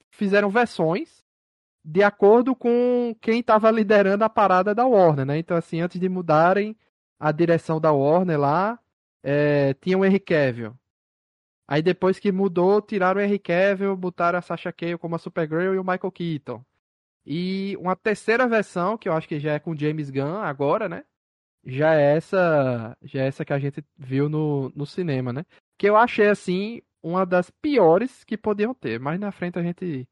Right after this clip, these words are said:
discute um pouco sobre o futuro, né? Ou pra onde esse filme direciona.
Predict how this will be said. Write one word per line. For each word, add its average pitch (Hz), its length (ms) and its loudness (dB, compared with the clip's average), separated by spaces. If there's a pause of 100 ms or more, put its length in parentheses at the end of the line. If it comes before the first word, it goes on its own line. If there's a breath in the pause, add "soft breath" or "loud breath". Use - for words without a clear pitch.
(420)
discute 147 680 -4
um 151 60 -4
pouco - 280 -4
sobre 139 600 -6 (420)
o 160 80 -4
futuro, 160 560 -2
né? 202 260 -10 (160)
Ou 151 400 -8 (360)
pra 156 160 0
onde 151 160 -4
esse 170 160 -8
filme 170 180 -10
direciona. 131 600 -6